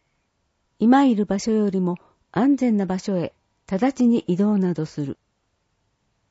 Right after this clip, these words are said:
最新の気象情報や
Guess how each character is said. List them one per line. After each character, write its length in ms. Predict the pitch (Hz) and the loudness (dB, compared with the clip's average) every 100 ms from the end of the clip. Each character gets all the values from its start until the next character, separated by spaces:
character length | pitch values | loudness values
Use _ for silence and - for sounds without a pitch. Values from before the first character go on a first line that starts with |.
| _ _ _ _ _ _ _ _ _ _ _ _ _ _ _ _ _ _ | _ _ _ _ _ _ _ _ _ _ _ _ _ _ _ _ _ _
最 260 | - 277 294 | -6 -2 -2
新 300 | - 262 220 | -2 0 2
の 120 | 170 | 0
気 120 | - | -4
象 240 | - 240 226 | -2 0 2
情 220 | 226 220 | 0 0
報 280 | 196 196 180 | -2 -4 -4
や 240 | 160 175 | -6 -8